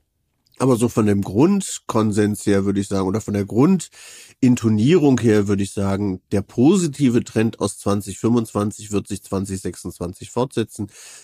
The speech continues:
Wir werden weiterhin steigende Mieten und Preise erleben im Wohnungsmarkt. Das macht es für den Anleger grundsätzlich interessant, in den Markt einzusteigen. Und wie ich schon oft betont habe,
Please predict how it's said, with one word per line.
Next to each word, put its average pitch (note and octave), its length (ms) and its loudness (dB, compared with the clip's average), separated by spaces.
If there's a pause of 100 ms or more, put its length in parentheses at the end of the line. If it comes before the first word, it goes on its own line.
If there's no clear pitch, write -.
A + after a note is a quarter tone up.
(100)
Wir G2 180 -2
werden G#2+ 480 2
weiterhin A2 640 0
steigende F#2+ 680 -2
Mieten B2+ 480 -2
und - 180 -8
Preise A#2+ 520 0
erleben G#2+ 600 0
im G2+ 220 -2
Wohnungsmarkt. F#2+ 800 -4 (520)
Das - 180 -10
macht F#2+ 240 -8
es G#2 120 -6
für - 100 -6
den G2+ 180 0
Anleger A2+ 560 2
grundsätzlich G#2 680 -6
interessant, G#2+ 540 -4
in A2 120 -4
den G#2+ 160 0
Markt G2+ 260 -4
einzusteigen. F#2+ 680 -6
Und - 180 -12
wie G2 100 -4
ich F#2+ 80 -12
schon - 160 -10
oft - 200 -10
betont C3 380 0
habe, A2 180 -2